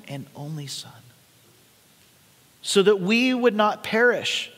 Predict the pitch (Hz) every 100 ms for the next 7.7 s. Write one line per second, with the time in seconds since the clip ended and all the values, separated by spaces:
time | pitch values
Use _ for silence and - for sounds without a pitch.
0 | - _ - _ - 214 226 208 254 262
1 | 202 226 214 190 - 214 214 226 202 -
2 | 196 170 175 - - 214 214 143 120 -
3 | - - - 175 180 196 220 254 247 214
4 | - 175 160 185 190 208 185 190 180 190
5 | 170 160 - - - 214 226 185 - -
6 | - - 185 - - 175 160 - - -
7 | 139 135 143 139 123 110